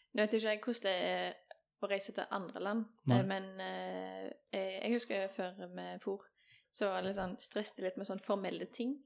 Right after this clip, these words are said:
Speaker 2: Ja.
Speaker 1: som, det er jo ting du må fikse på en måte før du, ja, reiser. Eh, og det var jo litt ting som man måtte liksom ha på plass av papirer og sånn, men, eh, en melding til de som vurderer det,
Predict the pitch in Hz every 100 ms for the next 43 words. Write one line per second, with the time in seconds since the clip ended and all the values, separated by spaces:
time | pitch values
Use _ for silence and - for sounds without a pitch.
0 | - 131 - - 196 190 185 180 180 -
1 | 196 214 196 175 180 190 - 180 180 180
2 | 190 185 185 180 175 175 190 - _ 190
3 | 185 - _ 196 196 214 - _ - -
4 | _ _ - 190 190 190 190 190 190 185
5 | 185 - 208 202 226 247 220 - - 196
6 | 185 - 190 185 190 180 196 190 190 185
7 | 185 180 - 180 - - 175 175 180 190
8 | 226 240 208 196 202 - - - _ -
9 | 190 190 190 190 190 190 - - _ _
10 | _ - 214 220 214 233 269 - 226 220
11 | 226 214 208 208 208 202 233